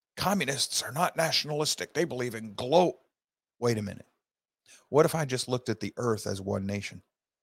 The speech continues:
They're nationalistic. They just want everybody in their nation.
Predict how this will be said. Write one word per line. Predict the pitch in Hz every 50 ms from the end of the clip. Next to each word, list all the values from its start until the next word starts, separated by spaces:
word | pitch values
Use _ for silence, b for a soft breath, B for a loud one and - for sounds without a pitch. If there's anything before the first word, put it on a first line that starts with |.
| _ _ _ _ _ _ _ _ _ _ _ _ _ _ _ _ _ _ _ _ _ _ _ _ _ _ _ _ _ _ _ _ 110
They're | 117 143 170
nationalistic. | 180 170 156 135 - - 110 104 95 101 101 - - - 120 - - - _ _ _ _ _ _ _ _ _ _ -
They | 120 127 127
just | 117 117 -
want | - 113 104 95 - _ _ _ _ _ _ _ _ _ _ _ - 247
everybody | 269 302 262 196 165 156 151 139 131 123 110 110 104 98 98 98 98
in | 95 92 92
their | 92 90 87
nation. | 90 90 87 - 87 - - - -